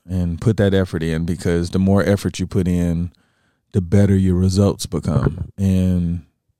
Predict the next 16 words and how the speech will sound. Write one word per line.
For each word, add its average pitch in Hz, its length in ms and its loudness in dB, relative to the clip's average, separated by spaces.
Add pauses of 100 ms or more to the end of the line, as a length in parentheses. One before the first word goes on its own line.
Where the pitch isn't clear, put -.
(460)
if 113 220 -4
you 123 140 6
haven't 131 380 4
ever 120 260 4
really 113 300 4
tried 113 420 2
hard, 123 380 2
how 113 140 2
do 131 60 4
you 127 140 2
know 117 160 6
what 107 220 0
you 104 60 -2
can 92 180 -2
really 80 240 -2
do? 64 180 -8